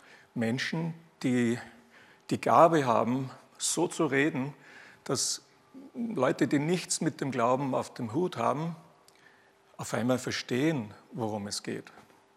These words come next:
Ich war die letzten Tage in Salzburg auf einer Tagung des Runden Tisches und wir hatten einen starken Evangelisten in unserer Mitte für ein paar Stunden,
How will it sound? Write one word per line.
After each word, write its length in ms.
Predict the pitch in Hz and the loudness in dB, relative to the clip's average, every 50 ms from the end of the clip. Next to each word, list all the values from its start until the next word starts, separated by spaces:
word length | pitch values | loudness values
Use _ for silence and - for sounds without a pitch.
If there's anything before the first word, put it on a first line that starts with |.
| _ _ _ _ _ _ - | _ _ _ _ _ _ -18
Ich 140 | - - - | -12 -4 -2
war 80 | 127 | 0
die 80 | 107 139 | 0 2
letzten 320 | 127 123 123 - - 139 | 0 0 0 0 -2 -4
Tage 320 | 120 - 113 107 120 123 135 | -2 0 0 0 2 0 -2
in 80 | 123 | -4
Salzburg 580 | 117 - 117 120 131 - - - 147 139 - - - - - - - - - _ | -2 -4 -4 -6 -6 -6 -4 -2 -2 -2 -4 -10 -16 -20 -20 -20 -20 -20 -12 _
auf 160 | - 110 - | -6 -4 -2
einer 200 | 131 120 113 110 | -2 -2 -2 -2
Tagung 400 | - 101 104 113 120 135 131 127 | -2 -2 -2 -2 -2 -2 -4 -4
des 200 | 123 113 - 110 | -6 -6 -4 -4
Runden 280 | - 120 113 - 123 - | -4 -4 -4 -6 -8 -6
Tisches 420 | - 135 143 - - 139 120 - | -6 -6 -4 -4 -4 -4 -4 -4
und 140 | 117 120 120 | -6 -4 -2
wir 100 | 131 110 | -2 -2
hatten 240 | 117 120 - - 123 | -2 -4 -4 -6 -4
einen 320 | 117 117 117 113 110 107 - - - - - - - - _ _ _ _ _ _ _ _ _ _ _ _ _ - _ - | -2 -2 -2 -2 -4 -6 -10 -16 -20 -20 -20 -20 -20 -20 _ _ _ _ _ _ _ _ _ _ _ _ _ -20 _ -10
starken 500 | - - - - 131 127 117 - - 135 | -10 -2 4 4 4 4 4 0 -4 -4
Evangelisten 680 | 123 107 - 131 110 131 135 151 165 - - - 147 | -4 -4 -4 -6 -6 -2 -2 -2 -2 -2 -4 -6 -4
in 80 | 127 117 | -4 -4
unserer 280 | 113 113 - - 113 | -4 -4 -4 -4 -4
Mitte 320 | 107 107 104 - - 120 - | -4 -4 -6 -6 -10 -8 -6
für 100 | - 120 | -4 -6
ein 80 | 107 | -4
paar 160 | 95 110 107 | -4 -6 -6
Stunden, 540 | - - - 110 104 98 - - 104 98 107 | -6 -6 -6 -8 -8 -8 -10 -12 -12 -12 -14